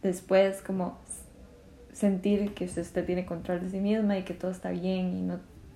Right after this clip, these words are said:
tener tiempos de estrés que usted cree que no la va a alcanzar para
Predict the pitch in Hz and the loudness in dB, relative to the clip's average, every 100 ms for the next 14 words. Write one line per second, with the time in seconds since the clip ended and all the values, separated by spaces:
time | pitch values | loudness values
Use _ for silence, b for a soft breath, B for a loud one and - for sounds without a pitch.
0 | - - 180 180 190 180 190 175 175 185 | -8 0 2 2 0 0 0 -2 0 -2
1 | 185 180 - 175 185 180 180 180 B B | -2 -6 -6 -4 0 0 -2 -12 B B
2 | B - 196 185 180 180 180 175 185 180 | B -2 4 6 6 4 2 2 4 4
3 | 185 170 165 165 | 4 4 4 2